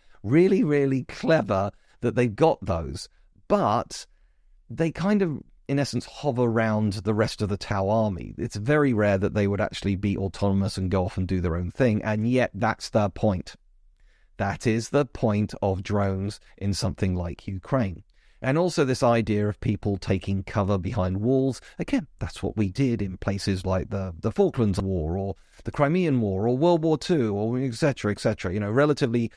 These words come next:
modern wars. And yet now, with drone technology, people can be hiding behind a wall.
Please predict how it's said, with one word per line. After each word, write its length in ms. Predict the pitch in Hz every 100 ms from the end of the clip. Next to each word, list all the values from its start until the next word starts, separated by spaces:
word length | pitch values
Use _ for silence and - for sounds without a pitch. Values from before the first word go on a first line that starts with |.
| -
modern 360 | - 123 113 117
wars. 380 | 123 107 82 - _ _ _
And 220 | 127 127
yet 160 | 127 -
now, 520 | 135 170 147 123 156 -
with 560 | - 117 120 104 - - _ _ -
drone 500 | 95 156 170 110 110
technology, 840 | 107 - 95 90 85 98 90 113 - - _
people 260 | 175 170 160
can 400 | - 160 226 147
be 120 | 117
hiding 400 | 92 104 92 101
behind 320 | 90 95 95
a 60 | 98
wall. 440 | 92 87 85 123